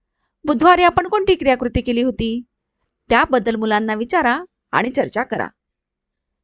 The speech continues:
यानंतर वाढदिवस विषयावर गप्पा गोष्टी करा.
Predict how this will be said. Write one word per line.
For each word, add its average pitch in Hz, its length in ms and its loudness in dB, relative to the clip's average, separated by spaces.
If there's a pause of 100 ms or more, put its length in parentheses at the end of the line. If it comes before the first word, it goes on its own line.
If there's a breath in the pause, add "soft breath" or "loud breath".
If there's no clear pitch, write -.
(120)
यानंतर 269 500 0
वाढदिवस 220 580 0
विषयावर 240 560 0
गप्पा 254 440 -2
गोष्टी 214 280 -4
करा. 185 220 -4